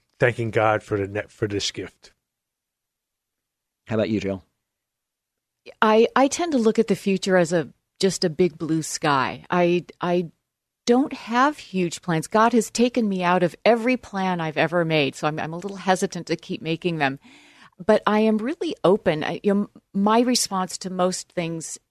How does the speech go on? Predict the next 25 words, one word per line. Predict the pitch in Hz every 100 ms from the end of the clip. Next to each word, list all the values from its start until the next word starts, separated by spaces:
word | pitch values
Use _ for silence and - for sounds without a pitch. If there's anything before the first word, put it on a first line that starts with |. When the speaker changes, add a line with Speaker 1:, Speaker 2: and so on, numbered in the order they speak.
| _ -
Speaker 3:
is | 165 -
yes, | 147 165 104 - - - - _ _ _ -
because | 190 190 185 165 -
I | 208
don't | 226 -
know | 208
what | 196 -
God | 180 175
has | 165 165 165 -
for | - 220
me, | 233 262 277 _ _ _ _ _
but | 208
I | 202 202
know | 214 214
I | 202
want | 196 196
to | 180
be | 170 -
open | 180 220 220
to | - 247
it. | 269 -
I | 165
want | 170 180
to | 175
be | 170 156